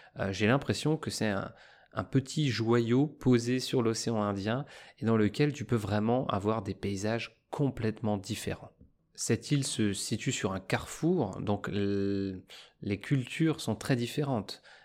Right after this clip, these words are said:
Euh, tu as eu des influences indiennes, malgaches, créoles, euh, et même, euh, chinoises, asiatiques. Donc tu as vraiment sur cette île,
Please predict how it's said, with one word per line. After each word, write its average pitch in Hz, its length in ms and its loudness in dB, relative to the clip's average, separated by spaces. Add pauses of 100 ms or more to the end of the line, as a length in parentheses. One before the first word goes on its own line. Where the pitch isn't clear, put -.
(140)
Euh, 95 160 -6
tu - 240 -4
as 92 360 -4
eu 104 160 0
des 98 200 0
influences 101 640 -2 (100)
indiennes, 117 640 -2 (340)
malgaches, 113 920 -2 (280)
créoles, 113 840 -2 (400)
euh, 82 200 -6
et 85 120 -10
même, 107 340 2
euh, 92 400 -4
chinoises, 117 640 2
asiatiques. 110 800 -2
Donc 107 140 0
tu - 120 0
as 127 40 6
vraiment 123 480 2
sur - 200 -4
cette - 300 -2
île, 151 200 0